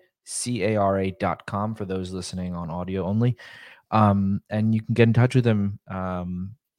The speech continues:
wi-, for astrology or any questions that you may have from, from this podcast that you wanna discuss with him. I'm sure he'll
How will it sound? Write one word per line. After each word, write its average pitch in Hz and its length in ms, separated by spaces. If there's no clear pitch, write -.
wi-, 98 480
for - 220
astrology 117 760
or 92 400
any 104 240
questions 101 400
that 92 140
you 90 60
may 95 120
have 92 280
from, 92 280
from 92 180
this 90 140
podcast - 720
that - 60
you 123 80
wanna 87 200
discuss - 440
with 87 140
him. 90 480
I'm 92 120
sure 85 200
he'll 82 400